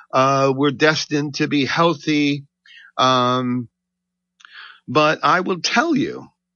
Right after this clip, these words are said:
we're not destined for happiness, uh,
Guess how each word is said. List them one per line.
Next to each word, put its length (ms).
we're 120
not 280
destined 600
for 140
happiness, 800
uh, 260